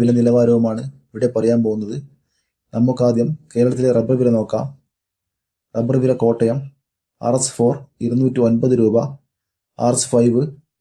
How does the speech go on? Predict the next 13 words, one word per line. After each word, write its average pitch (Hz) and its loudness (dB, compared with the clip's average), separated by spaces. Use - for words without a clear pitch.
ഇരുന്നൂറ്റി 123 0
അഞ്ച് 117 2
രൂപ, 110 2
ഐസന 127 0
ട്വന്റി 120 4
നൂറ്റി 120 0
എൺപത്തൊമ്പത് 120 4
രൂപ, 110 4
അറുപത് 120 0
ശതമാനം 127 2
ലാറ്റസ് 120 -2
നൂറ്റി 123 0
നാപ്പത്തൊന്ന് 123 0